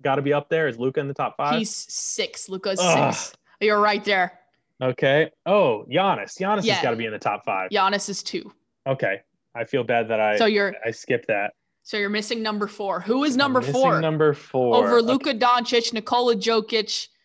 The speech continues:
Speaker 2: So, oh shit, sorry.
Speaker 1: No, I, <laughs> no, you're good. I don't think I was gonna put Jokic as one of the top five total scorers.
Speaker 2: And over
Speaker 1: Um,
Speaker 2: LeBron. Who is
Speaker 1: so
Speaker 2: number four?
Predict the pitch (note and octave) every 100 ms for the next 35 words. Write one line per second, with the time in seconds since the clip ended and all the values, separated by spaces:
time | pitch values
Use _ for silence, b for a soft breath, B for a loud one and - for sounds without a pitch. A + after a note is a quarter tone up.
0 | _ _ _ _ - B3+ G#3 G3 F#3 G3
1 | E3 - G2 - C3+ C3 C3+ D3 C#3+ -
2 | - - - - F3+ G#3 F3+ - - D3
3 | D3+ D#3 D3 C#3+ D3+ E3 D#3+ D3 - C#3
4 | C3+ B2+ A2+ C3 - B2 C3 - A#2 A2+
5 | A2+ A#2+ A2+ A#2 G#2+ - G#2+ - A2 G#2+
6 | G#2 - C3 A2+ G#2+ - A2+ A2 G#2 G#2
7 | - _ _ _ - G3+ A#3 A3+ A3 G3+
8 | G#3 F#3+ G3 - _ - B3 B3+ A#3 A3
9 | G#3+ G#3+ G#3+ C4 -